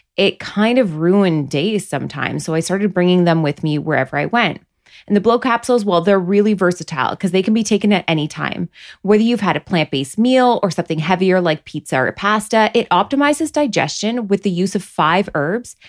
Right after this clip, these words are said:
and fruit-based digestive enzymes. And it's completely laxative-free, so you don't have to go running to the bathroom. Not only that, but they worked with an eating disorder specialist to formulate the products.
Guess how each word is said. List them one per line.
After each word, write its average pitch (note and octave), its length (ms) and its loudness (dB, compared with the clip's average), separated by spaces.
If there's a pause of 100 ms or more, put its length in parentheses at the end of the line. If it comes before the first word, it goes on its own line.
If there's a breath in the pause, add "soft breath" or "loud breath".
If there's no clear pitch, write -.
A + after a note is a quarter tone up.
(120 loud breath)
and F#3+ 160 0
fruit-based G#3+ 460 0
digestive E3+ 560 0
enzymes. D3+ 580 -6 (240 loud breath)
And A3 100 2
it's G#3+ 120 0
completely A3+ 680 0
laxative-free, G#3 760 0
so F3 160 -4
you F3 60 -2
don't G3 160 0
have B3 160 -6
to C#4 60 -6
go C4+ 180 4
running F3+ 540 2
to G3 100 -4
the E3 100 -2
bathroom. C#3 720 -6 (400 loud breath)
Not B3+ 240 6
only A4 200 2
that, B3 340 0
but C4 160 0
they D4 100 0
worked B4+ 260 2
with G4+ 140 0
an C#4 180 0
eating G#3+ 220 2
disorder G#3+ 340 -2
specialist - 680 -6
to E3+ 80 -2
formulate F#3 560 -2
the - 60 -6
products. - 540 -6